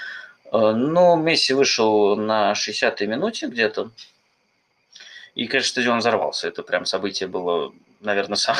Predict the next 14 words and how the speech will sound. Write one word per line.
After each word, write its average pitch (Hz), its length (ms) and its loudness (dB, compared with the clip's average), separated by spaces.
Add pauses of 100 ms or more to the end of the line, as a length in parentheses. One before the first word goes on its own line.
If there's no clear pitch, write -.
<laughs> - 100 -20
самое 113 360 0
главное 101 360 2
для 95 180 -8
людей, 98 440 -6 (400)
которые 101 260 -2
пришли - 240 -2
на 101 60 -2
стадион. 113 600 2
И 90 680 -6 (1400)
когда 104 360 2
Месси 104 320 0
получал 101 320 -2
мяч, 95 560 -4